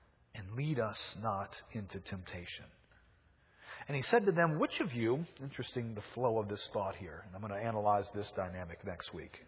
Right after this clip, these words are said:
Which of you who has a friend will go to him at midnight and say to him, 'Friend, lend me three loaves,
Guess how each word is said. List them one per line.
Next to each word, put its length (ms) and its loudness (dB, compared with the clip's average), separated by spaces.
Which 240 2
of 120 -6
you 300 -6
who 140 8
has 180 10
a 40 4
friend 380 6
will 100 8
go 220 8
to 80 4
him 240 0
at 100 -2
midnight 440 2
and 100 -10
say 180 0
to 80 0
him, 140 -2
'Friend, 460 -2
lend 180 0
me 80 -4
three 260 0
loaves, 720 0